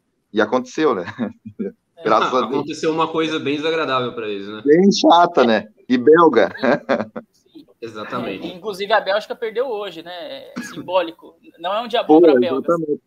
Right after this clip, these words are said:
Speaker 1: Nunca se
Speaker 2: Mas
Speaker 1: dão bem
Speaker 2: aí
Speaker 1: nesse dia.
Speaker 2: É. Mas o Palmeiras faz um gol no comecinho, com quatro, cinco minutos, se eu não me engano, o Rafael Veiga. Aí meio que
Speaker 1: Isso.
Speaker 2: mudou tudo o clima, né? Eu imagino,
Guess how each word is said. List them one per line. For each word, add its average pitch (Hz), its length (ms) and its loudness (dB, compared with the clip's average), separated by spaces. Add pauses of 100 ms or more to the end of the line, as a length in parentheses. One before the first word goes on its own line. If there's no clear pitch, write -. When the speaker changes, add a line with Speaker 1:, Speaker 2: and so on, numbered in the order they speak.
(280)
Speaker 1:
Nunca 175 440 6
se - 80 -2
Speaker 2:
Mas 196 100 4
Speaker 1:
dão 143 140 4
bem 131 140 4
Speaker 2:
aí 131 60 4
Speaker 1:
nesse 120 160 -2 (120)
dia. 104 180 2 (340)
Speaker 2:
É. 160 180 -8 (300)
Mas 180 160 -10
o 214 60 -20
Palmeiras 254 340 -4
faz 262 200 -4
um 254 100 -12
gol 247 380 -8
no 254 100 -16
comecinho, 262 680 -10
com 185 320 -20 (120)
quatro, 190 340 -4
cinco 196 180 -20
minutos, 180 300 -20
se 180 60 -20
eu 180 40 -20
não 180 60 -20
me 185 80 -20
engano, 160 400 -16 (180)
o - 80 -20
Rafael 170 320 -12
Veiga. 175 360 -12 (1300)
Aí 285 200 0
meio 330 180 -6
que 339 100 4
Speaker 1:
Isso. 339 100 6
Speaker 2:
mudou 339 240 -6
tudo 311 240 -8
o 330 40 -10
clima, 233 360 -6
né? 190 240 -4
Eu 165 280 -10
imagino, 190 580 -8